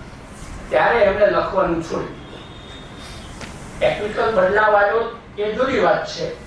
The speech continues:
કમ્પ્યુટરાઇઝ લખવાનું આવ્યું ને પછી પરેશ આપવા જવામાં નહોતો ને આ બધું જુદી વાત છે. પણ મૂળ એમની પ્રોફેશનલ કમિટમેન્ટ એટલું બધું પાવરફુલ હતું અને એટલા બધા તૈયાર હતા.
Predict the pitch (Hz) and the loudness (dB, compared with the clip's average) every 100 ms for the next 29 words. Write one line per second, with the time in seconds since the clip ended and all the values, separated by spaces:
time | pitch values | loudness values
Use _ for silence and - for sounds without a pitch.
0 | - - 180 - - 180 185 180 151 151 | -6 -2 -2 -4 0 4 6 4 4 2
1 | - 175 165 160 151 160 151 151 147 143 | 2 0 2 2 4 4 2 2 4 2
2 | - - - - 151 - 170 - - - | 0 -8 -14 -2 -2 0 -4 -4 -2 4
3 | 170 175 165 - - - - 175 160 165 | 6 4 2 -4 0 0 2 2 4 4
4 | 160 151 156 151 151 156 160 156 147 - | 4 6 4 6 4 4 4 4 4 0
5 | - - - - 190 190 220 254 262 - | -4 -12 0 2 2 2 2 2 2 2
6 | - - - 605 - - - - - 233 | 2 0 -6 -8 -8 -12 -12 -14 -6 -4
7 | 208 175 214 269 269 - - - 180 190 | -2 0 4 4 4 0 -4 0 2 2
8 | 202 226 294 - 170 - 226 - 226 254 | 0 -2 -4 -2 -2 0 0 0 2 2
9 | 202 185 185 247 220 170 - - - - | 2 2 2 2 2 2 0 -2 -8 -12
10 | - - - - - - 160 180 208 233 | -14 -14 -12 -12 -12 -6 -6 2 4 4
11 | 240 160 - - 156 147 - - - - | 4 2 0 2 2 0 -2 -2 -2 -2
12 | 123 - - - - 196 196 202 208 220 | -8 -10 -12 -14 -8 0 0 4 4 4
13 | 226 202 190 190 202 - 143 156 - | 4 4 4 6 6 4 2 0 -2